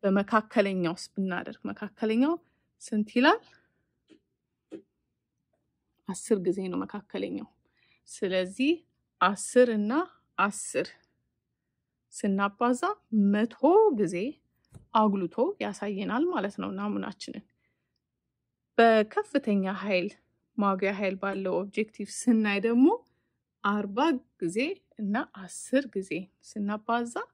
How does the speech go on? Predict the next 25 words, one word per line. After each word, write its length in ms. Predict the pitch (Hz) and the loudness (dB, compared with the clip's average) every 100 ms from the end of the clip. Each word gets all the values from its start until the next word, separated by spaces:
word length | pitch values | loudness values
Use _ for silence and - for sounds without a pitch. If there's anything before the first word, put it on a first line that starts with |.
| _ _ _ _ - | _ _ _ _ -4
ምን 140 | 208 202 | -2 -2
ማለት 280 | 208 233 - | -4 -6 -6
ነው? 120 | 370 - _ | -8 -8 _
አራት 360 | 202 208 247 285 - | -4 0 0 0 -2
መቶ 220 | 214 208 220 269 320 - _ _ _ | -2 -2 0 2 0 -6 _ _ _
ጊዜ 200 | 196 190 190 214 311 _ _ _ | -6 0 2 2 0 _ _ _
ተልቆ 540 | 240 226 214 202 202 - 220 339 _ _ _ _ 196 | 0 2 4 2 -2 -2 -2 -2 _ _ _ _ -4
ወይም 140 | 196 180 | -2 2
ጎልቶ 420 | 202 208 208 - 240 392 - _ - | 4 4 2 0 0 0 -6 _ -2
እናየዋለን 800 | 202 202 190 185 196 190 190 269 | 2 2 2 -2 -4 -6 -2 0
ማለት 300 | 311 208 196 | 0 -2 -6
ነው። 160 | 202 - _ _ _ _ _ | -10 -12 _ _ _ _ _
እና 120 | 208 214 | -2 2
ይሄ 120 | 294 | 2
በጣም 240 | 359 330 339 | 2 2 0
አስደናቂ 520 | 277 226 202 202 185 _ | 0 2 2 0 -6 _
ነው። 140 | 208 - _ _ _ _ 202 | -18 -18 _ _ _ _ -2
አራት 240 | 220 240 | 0 2
መቶ 200 | 233 226 262 311 330 _ _ _ | 2 4 4 4 2 _ _ _
ጊዜ 160 | 196 165 156 | -4 0 -2
ከአይ-፣ 440 | - - - 214 | -2 -6 4 4
በአይናችን 680 | 190 196 208 233 240 240 240 | 4 0 2 2 0 -2 -2
በባዶ 360 | 202 202 208 214 208 | 0 2 2 2 0
አይናችን፣ 540 | 202 214 214 - 220 214 214 _ _ _ _ _ _ | -2 -2 -4 -2 0 0 -4 _ _ _ _ _ _
እ፣ 100 | - | -2